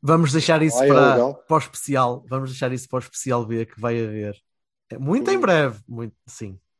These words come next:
Speaker 1: Eu não, eu estou aqui a, a tentar ser brincalhão, mas sim, mas eu quero fazer, só que agora que já não jogamos três em três dias, eu, eu, eu estava a apostar que o Porto não se qualificasse para, para, para os quartos para poder fazer o especial da B. <laughs> Pá, mas eles lixam-me, não é? Quer dizer, assim não temos
Speaker 2: Ah pá, pois, olha, eh, para fecharmos isto,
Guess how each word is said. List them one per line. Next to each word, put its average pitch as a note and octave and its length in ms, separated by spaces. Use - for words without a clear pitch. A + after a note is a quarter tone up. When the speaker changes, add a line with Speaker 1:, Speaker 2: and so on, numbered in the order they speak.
Speaker 1:
Eu D#3+ 100
não, G3 160
eu A#3+ 80
estou F#4+ 160
aqui G3+ 200
a, D#3+ 300
a - 20
tentar D3 380
ser C3 300
brincalhão, C3 420
mas C3+ 140
sim, C#3 100
mas B2 140
eu B2 80
quero C#3 160
fazer, C#3 320
só - 140
que - 100
agora G#3 340
que - 60
já G3 100
não F3+ 120
jogamos C#3 300
três C#3 200
em B2+ 60
três B2 200
dias, A#2 400
eu, D3+ 280
eu, E3+ 140
eu F3 80
estava G#3 200
a F#3+ 40
apostar C3 300
que C3 100
o C3 40
Porto D#3+ 240
não F#3 140
se - 80
qualificasse F#3 560
para, E3 180
para, C3 840
para C#3 100
os C3 80
quartos C3 320
para D4 160
poder C#4 260
fazer C#4+ 160
o C#4 40
especial C4 280
da C4 120
B. C4+ 260
<laughs> - 180
Pá, B2 160
mas B2+ 220
eles C3 140
lixam-me, C3+ 440
não A#2+ 80
é? G2+ 40
Quer - 100
dizer, - 180
assim - 180
não A2+ 140
temos G#2+ 280
Speaker 2:
Ah G3+ 80
pá, A#3+ 160
pois, B3 340
olha, D3 220
eh, D#3 400
para G#3 180
fecharmos F#3+ 500
isto, G#3 320